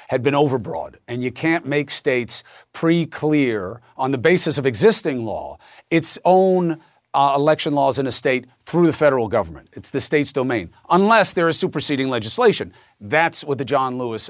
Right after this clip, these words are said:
Act would be. So, uh, Representative Collier, uh, the idea of, uh, getting the John Lewis Act, is that the more important one in your mind in terms of having some layer of protection from the laws that you are fighting a losing battle against in Texas right now?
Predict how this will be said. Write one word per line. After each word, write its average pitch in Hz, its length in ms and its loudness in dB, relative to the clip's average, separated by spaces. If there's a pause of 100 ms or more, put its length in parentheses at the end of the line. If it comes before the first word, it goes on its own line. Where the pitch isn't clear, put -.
Act 117 240 -6
would 110 140 -10
be. 107 180 -4 (220)
So, 185 260 2 (240)
uh, 180 160 4
Representative 220 560 0
Collier, 170 420 2 (220)
uh, 156 140 2
the 165 180 -2
idea 208 480 2
of, 160 560 4
uh, 147 300 0
getting 180 500 2
the 170 80 2
John 156 340 2
Lewis 160 280 0
Act, 127 260 0
is 240 200 4
that 220 200 2
the 196 60 -4
more 175 260 0
important 156 520 -2
one 131 360 -4 (200)
in 147 160 -4
your 147 180 0
mind 131 420 -2
in 123 140 -8
terms 147 320 -2
of 120 100 -4
having 170 400 0
some 220 260 -2
layer 185 300 4
of 151 140 0
protection 131 640 -4 (180)
from 165 180 -4
the 151 80 2
laws 165 360 6
that 147 180 2
you 170 140 0
are 165 80 4
fighting 160 340 2
a 143 60 -2
losing 143 360 -2
battle 139 300 4
against 127 340 -4
in 120 120 -6
Texas 127 340 -6
right 107 160 -6
now? 95 180 -16